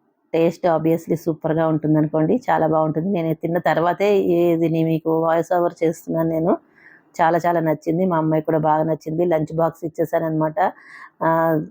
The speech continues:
ఇదే లంచ్ బాక్స్ ఇచ్చాను. ఆ, ఆఫీస్లో వాళ్ళ ఒక ఫ్రెండ్స్ కూడా అందరికీ బాగా నచ్చింది. ఇది ఒక్కటి తినడం కంటే కూడా దీనికి రైతా కూడా చేసుకుంటే బాగుంటుందని చెప్పి, ఏ, రైతాకి కీరాతో చేస్తున్నానండి. ఉత్తి కీరాతోటే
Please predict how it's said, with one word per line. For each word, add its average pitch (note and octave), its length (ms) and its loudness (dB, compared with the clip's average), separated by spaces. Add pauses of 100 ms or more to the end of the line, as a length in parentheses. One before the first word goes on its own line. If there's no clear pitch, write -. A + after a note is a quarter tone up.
ఇదే E3 340 2
లంచ్ D#3 280 0
బాక్స్ D#3+ 300 -4
ఇచ్చాను. D#3+ 440 0 (560)
ఆ, D3+ 280 2 (480)
ఆఫీస్లో E3 640 0
వాళ్ళ D#3 220 2 (360)
ఒక D#3+ 120 -10 (640)
ఫ్రెండ్స్ D#3 280 -2
కూడా D#3+ 260 0
అందరికీ D#3 460 -2
బాగా D3 240 0
నచ్చింది. D#3 560 -2 (360)
ఇది F3 260 4
ఒక్కటి E3+ 460 0
తినడం D#3+ 400 0
కంటే E3 260 -2
కూడా E3+ 160 0
దీనికి E3+ 360 0
రైతా D#3 320 0
కూడా E3 300 0
చేసుకుంటే D#3 380 -2
బాగుంటుందని D#3 680 0
చెప్పి, A3+ 300 0 (460)
ఏ, E3 260 4
రైతాకి D#3 460 0
కీరాతో F3 520 0
చేస్తున్నానండి. D#3+ 640 0
ఉత్తి G3 340 -2
కీరాతోటే E3+ 640 0